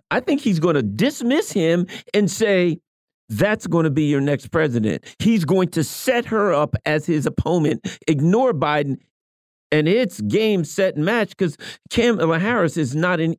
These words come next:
any way able to represent the Democratic Party or any other party in a competent manner.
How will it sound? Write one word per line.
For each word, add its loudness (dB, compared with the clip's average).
any 0
way 0
able 0
to 0
represent 0
the 2
Democratic 0
Party 0
or 0
any 0
other 0
party 0
in 2
a 0
competent 0
manner. -2